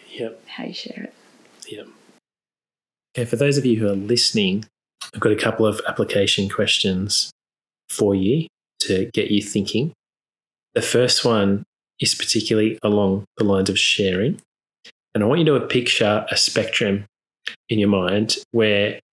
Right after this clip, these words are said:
Speaker 1: one end is like being a completely closed book. You're, you're private.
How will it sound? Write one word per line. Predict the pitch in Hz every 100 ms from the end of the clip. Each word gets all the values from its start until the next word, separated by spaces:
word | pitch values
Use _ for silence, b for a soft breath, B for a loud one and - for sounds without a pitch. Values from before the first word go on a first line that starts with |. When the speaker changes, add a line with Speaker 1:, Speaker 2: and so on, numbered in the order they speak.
| _ _
Speaker 1:
one | 110 117
end | 117 120 170 - - _ _ _ _ -
is | 120 107 101 -
like | 104 -
being | 104 98
a | 90
completely | - 98 - 120 - 104
closed | - 107 98 92 -
book. | - - _ _
You're, | 98 95 -
you're | 92
private. | - - 98 92 90 -